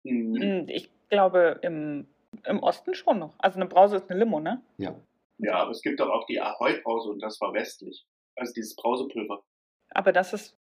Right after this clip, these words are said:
Speaker 2: äh, aber das ist ja nicht dasselbe. Also mit dem Begriff Brause in der D D R ist ja nicht das Brausepulver gemeint,
Speaker 3: Sondern
Speaker 2: oder?
Speaker 3: das fertige Getränk, ja.
Speaker 1: Ja, aber mit Brausepulver, das, eigentlich ist das ja nicht dafür da, dass du es abschlägst, sondern dass du daraus Limo machst. Du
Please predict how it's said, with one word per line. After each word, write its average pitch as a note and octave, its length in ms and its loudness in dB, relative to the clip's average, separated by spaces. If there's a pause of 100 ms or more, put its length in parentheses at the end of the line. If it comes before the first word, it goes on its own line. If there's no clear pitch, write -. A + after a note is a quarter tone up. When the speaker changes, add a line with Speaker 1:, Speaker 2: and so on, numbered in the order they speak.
(160)
Speaker 2:
äh, A#2+ 360 -2
aber - 160 4
das F3+ 120 2
ist - 60 -6
ja F#3 100 4
nicht F3 160 -8
dasselbe. E3 540 0
Also F#3 200 2
mit F#3 200 -2
dem E3+ 220 0
Begriff F#3 400 0
Brause F3 360 6
in F#3+ 120 -2
der E3+ 100 4
D E3 140 -2
D D#3+ 120 0
R E3+ 180 8
ist E3+ 120 -2
ja F3 100 0
nicht F3 200 -6
das E3+ 100 -4
Brausepulver E3+ 580 4
gemeint, D3+ 240 0
Speaker 3:
Sondern A2 140 0
Speaker 2:
oder? A3 100 0
Speaker 3:
das - 120 -6
fertige F#2+ 420 -4
Getränk, F#2+ 460 -8
ja. E2+ 200 -14 (380)
Speaker 1:
Ja, G#2+ 280 2
aber A#2 160 -2
mit A#2 240 -4
Brausepulver, C#3 880 0
das, - 380 -12
eigentlich A#2 320 -4
ist - 160 -10
das - 140 -8
ja A2+ 80 -2
nicht - 180 -8
dafür - 220 -6
da, A2 100 0
dass A2+ 220 -6
du A#2 60 -8
es - 100 -12
abschlägst, - 600 -6
sondern A2+ 320 -4
dass A2 160 -8
du - 100 -14
daraus G2+ 520 -4
Limo - 380 -2
machst. - 340 -8 (400)
Du A2 180 -10